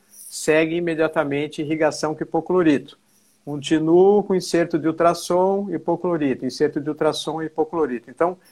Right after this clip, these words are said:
basicamente, pra tratamento e retratamento, a gente utiliza hipoclorito de sódio, dois e meio, porcentagem dois e meio, e a gente usa E D T A dezessete por cento.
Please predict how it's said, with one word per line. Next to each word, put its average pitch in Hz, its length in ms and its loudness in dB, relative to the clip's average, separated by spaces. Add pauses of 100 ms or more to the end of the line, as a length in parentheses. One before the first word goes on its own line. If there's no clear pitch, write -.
(280)
basicamente, 160 1300 0
pra 139 260 0
tratamento 170 1120 0
e 180 180 6
retratamento, 160 1080 0
a 190 60 -6
gente 170 320 -10
utiliza 165 600 2
hipoclorito 151 600 0
de 151 140 -14
sódio, 208 560 2 (340)
dois 147 320 2
e 156 60 0
meio, 190 380 0
porcentagem 131 680 -2
dois 139 240 -4
e 170 60 -6
meio, 202 380 0 (460)
e 151 140 2
a 156 120 4
gente 151 360 -4
usa 151 580 0
E 143 60 2
D 147 140 2
T 147 140 0
A 143 120 6
dezessete 135 540 -2
por 135 120 -6
cento. - 480 -12